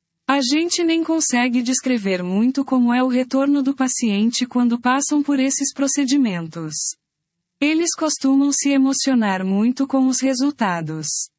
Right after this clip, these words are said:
Aspas ponto. Logo, a pós-graduação em harmonização orofacial e cirúrgica se tornou uma boa ideia. Eu penso futuramente em ter o meu consultório,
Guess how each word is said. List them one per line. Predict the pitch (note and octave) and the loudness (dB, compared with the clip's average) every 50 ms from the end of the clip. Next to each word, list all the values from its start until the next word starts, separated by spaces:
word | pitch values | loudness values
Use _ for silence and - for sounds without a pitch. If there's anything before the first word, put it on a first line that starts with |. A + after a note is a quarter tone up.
| _ _ _ - | _ _ _ -2
Aspas | - C4 C#4+ D4+ - - - E4 D#4 - - - | 0 0 0 0 -2 -2 -2 -2 -2 -2 -4 -2
ponto. | - A3 G3 F#3 F#3 F#3 F3 F3+ F3 E3+ E3 _ _ - | -2 -2 -2 -2 -6 -8 -8 -8 -8 -8 -10 _ _ -4
Logo, | A#3+ B3 C4 C#4+ D#4 D#4+ C#4 D4+ D#4 D#4 D#4 _ _ _ | 0 0 2 2 2 0 2 0 0 0 0 _ _ _
a | - C#4+ | -4 -2
pós-graduação | D4 - D#4 D#4+ E4+ E4 D#4 D#4 D#4 D4+ C#4 D4 D4 D4 D4 - - G#3+ G3 F#3+ F#3+ F#3+ | 0 2 0 0 0 0 0 0 0 2 2 2 2 2 0 0 0 0 0 0 0 0
em | F#3+ F#3 F#3+ | 0 0 0
harmonização | G3 G3+ G#3 A3 A#3+ C4 C4+ C4 C4+ C#4 C#4 - - A3+ A3 A3 A3+ | 2 2 2 2 2 2 2 2 0 0 0 0 0 0 2 2 2
orofacial | A#3 A3+ A3+ A#3 G#3+ - A3+ A3 - - A3 A3 G#3+ A3 A#3+ C4 | 2 2 0 0 0 -2 -2 -2 -2 0 0 0 2 2 2 2
e | C#4 | 0
cirúrgica | C4 - - C#4 B3 A3+ A3 A3 A#3 A#3 A3+ B3+ B3 - B3+ B3 B3 _ _ _ | 0 0 0 0 2 2 0 0 0 0 -2 -2 -2 0 -2 -2 -2 _ _ _
se | - - - C4+ | -8 -4 -4 -2
tornou | C4+ - C4 B3+ A#3+ A#3 C4 C#4+ D4+ D#4 | 0 0 0 2 2 2 2 2 2 2
uma | D#4 D4 D4+ | 2 2 2
boa | C#4 A3 A#3+ B3+ C4+ C#4+ D4 | 2 2 2 2 2 2 2
ideia. | D4 D4 C#4 G3+ G3 F3 E3+ E3 D#3+ D#3 D#3 D3+ D3+ D3+ _ _ _ _ _ _ _ _ _ _ _ _ - | 0 0 0 0 -2 -2 -4 -6 -6 -6 -6 -8 -8 -10 _ _ _ _ _ _ _ _ _ _ _ _ -2
Eu | C#4+ D4 D4 C#4+ | 0 0 0 0
penso | - D#4 E4 F4 - - F4 D#4+ | -2 -2 -2 -2 -2 -4 -4 -6
futuramente | - - E4 D#4 D#4+ D#4 D#4 D4+ C#4+ A#3+ G#3 G#3 A3 A#3 A#3 - B3 | -4 -4 -4 -2 0 0 2 2 2 2 2 2 2 0 0 0 0
em | A#3+ A#3 | 2 0
ter | A3+ - A#3+ B3 A#3+ | 0 0 0 2 2
o | A#3+ | 2
meu | A3+ A#3 A#3+ A#3+ | 2 2 0 0
consultório, | A#3+ B3+ C4+ C#4 - - D4 D4 C4+ - G#3 F#3+ F#3 F#3+ G3 G#3 G#3+ G#3+ | 0 0 0 0 0 0 -2 -2 0 -2 -2 0 0 -2 -2 -2 -2 -4